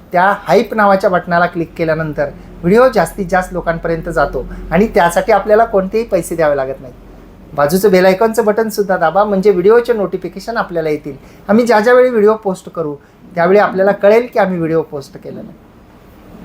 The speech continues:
आपण जर कोर्ट कचेरीच्या इतर आमच्या सोशल मीडियाच्या प्लॅटफॉर्मवर हा व्हिडिओ पाहत असाल, जसं की Facebook आहे, Instagram आहे, आणि आपण जर आमच्या प्रोफाईलला, पेजेसला अद्याप जर का फॉलो केलेलं नसेल तर फॉलोसुद्धा जरूर करा आणि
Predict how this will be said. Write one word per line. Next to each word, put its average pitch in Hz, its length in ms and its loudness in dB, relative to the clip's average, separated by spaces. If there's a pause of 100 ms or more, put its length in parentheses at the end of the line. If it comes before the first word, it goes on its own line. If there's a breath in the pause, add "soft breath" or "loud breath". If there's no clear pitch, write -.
(160)
आपण 190 240 0
जर 180 100 2
कोर्ट 185 340 -2
कचेरीच्या 165 440 -2 (100)
इतर 202 220 -2
आमच्या 196 300 2
सोशल 170 360 -2
मीडियाच्या 170 360 2
प्लॅटफॉर्मवर 151 680 -2 (400 loud breath)
हा 180 160 0
व्हिडिओ 180 260 2
पाहत 143 280 -8
असाल, 139 260 -10 (500)
जसं 147 180 -6
की 220 260 -4 (380)
Facebook 151 380 0
आहे, 143 300 0
Instagram 160 580 -2
आहे, 127 140 -8 (600 loud breath)
आणि 208 120 2
आपण 233 280 2
जर 226 120 2
आमच्या 220 240 0
प्रोफाईलला, 185 580 2
पेजेसला 190 480 -2
अद्याप 175 300 0
जर 170 120 -6
का 185 120 -4 (140)
फॉलो 151 220 0
केलेलं 175 320 -2
नसेल 208 320 0
तर 220 80 -2
फॉलोसुद्धा 156 600 0
जरूर 135 260 -2
करा 123 260 -10 (480 loud breath)
आणि 180 280 2